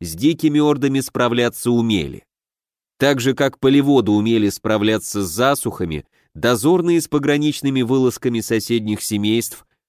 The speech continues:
а писари и чтецы с хранением и обновлением летописей. Свалившееся же с неба существо,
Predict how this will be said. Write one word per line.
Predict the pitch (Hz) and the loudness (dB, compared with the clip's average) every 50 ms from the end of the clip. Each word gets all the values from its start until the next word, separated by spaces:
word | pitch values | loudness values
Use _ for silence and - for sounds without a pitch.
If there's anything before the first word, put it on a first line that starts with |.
| _ _ | _ _
а | - 95 98 | -6 -6 -4
писари | - 147 180 185 - 190 170 170 170 165 | -4 -4 -4 -2 0 0 0 2 0 0
и | 147 | -2
чтецы | - - - 143 131 - - 151 170 190 202 185 - _ _ _ _ | -4 -4 -4 -4 -4 -2 -2 -2 0 0 0 -2 -4 _ _ _ _
с | - - - | -14 -12 -6
хранением | - 127 131 131 139 156 185 196 180 185 185 175 - | -2 -2 -2 0 0 0 -2 0 0 0 0 0 0
и | - 151 | 0 2
обновлением | 151 151 139 127 143 143 135 123 120 120 123 127 135 143 143 135 | 2 2 2 0 0 -2 0 0 0 0 0 0 0 0 0 0
летописей. | 113 98 95 85 - 90 - - 85 - - - 80 76 69 - - _ _ _ _ _ _ _ _ _ _ _ _ _ _ _ | 0 0 -2 -2 -4 -8 -8 -8 -10 -10 -10 -10 -10 -10 -10 -14 -18 _ _ _ _ _ _ _ _ _ _ _ _ _ _ _
Свалившееся | - - - 92 107 110 120 131 135 117 - - 131 127 120 - - 123 | -12 -10 -4 0 2 2 4 4 2 0 0 0 2 2 0 0 -2 -2
же | 104 107 120 110 | 0 0 -2 -2
с | - - | -2 -2
неба | 120 143 190 185 165 170 | 0 2 2 4 2 0
существо, | 147 - 127 107 - 123 107 - - 90 98 92 82 71 | 0 0 -4 -2 -2 -4 -4 -4 -4 -2 -2 0 0 -2